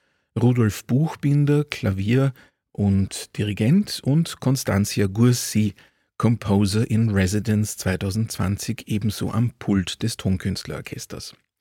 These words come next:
Eine ganze Reihe von Künstlerpersönlichkeiten treffen also hier zusammen am vierzehnten August. Und was kann man in dieser Besetzung alles machen? Kurz, ein Feuerwerk zünden.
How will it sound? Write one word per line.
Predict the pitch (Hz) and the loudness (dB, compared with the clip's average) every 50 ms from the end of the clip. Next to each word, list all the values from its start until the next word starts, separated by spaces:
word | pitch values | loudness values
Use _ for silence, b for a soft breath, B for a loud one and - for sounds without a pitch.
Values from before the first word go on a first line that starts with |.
| b b b b b b b b b b b b b b b b - | b b b b b b b b b b b b b b b b 4
Eine | 113 123 | 4 6
ganze | 123 131 131 139 - 156 147 135 | 6 6 2 2 2 2 2 2
Reihe | 117 107 113 117 131 156 156 | 2 2 2 2 2 2 0
von | - - 135 123 117 | 0 -2 0 0 0
Künstlerpersönlichkeiten | - - 139 139 - - 156 131 - 127 120 - 120 120 135 147 143 - - 143 139 - - 143 127 - | 2 0 -2 0 0 0 -2 0 0 -2 0 0 0 0 2 0 0 0 -2 -2 -2 0 0 -2 -2 -2
treffen | - 107 104 110 123 - - 135 127 | 0 0 0 0 0 -2 -2 -2 -2
also | - 110 98 104 98 | 0 0 0 0 0
hier | 98 104 110 - | 0 0 -2 -2
zusammen | - 107 95 - 98 95 113 147 170 170 | -2 -4 -2 0 0 0 2 2 2 0
am | 151 123 | 0 -2
vierzehnten | - - 139 147 - - 160 - - 127 123 123 | -2 -2 -4 -4 -2 -4 -4 -4 -2 -2 -2 -2
August. | 120 - - 147 196 - - - - - B B B B B B B B B B B B - | -4 -2 -2 -2 -2 -2 -4 -10 -12 -14 B B B B B B B B B B B B -2
Und | 120 113 120 | -2 2 2
was | 123 135 - - | 2 0 0 -2
kann | - - 98 104 104 113 | -4 0 2 2 4 4
man | 127 135 143 147 143 - | 4 4 4 2 0 2
in | - 113 | 0 0
dieser | 110 117 113 127 120 | 0 2 0 0 0
Besetzung | 131 123 - 107 104 - - 127 113 | 0 0 0 0 -2 0 -2 -2 -2
alles | 107 104 104 101 95 107 | 0 2 2 2 4 4
machen? | 101 92 98 104 - - 156 165 165 - B B B B B B | 4 4 4 2 2 2 2 2 2 2 B B B B B B
Kurz, | - - 127 131 131 - - - - - b b b b b - | 0 4 4 4 4 2 -2 -6 -6 -8 b b b b b -6
ein | - 127 131 | -2 -2 -2
Feuerwerk | - - 101 98 98 98 92 95 95 92 - - - | -2 -2 0 2 4 4 4 2 0 -2 -2 -6 -4
zünden. | - 107 92 - - - 87 | 0 0 0 0 -2 -6 -8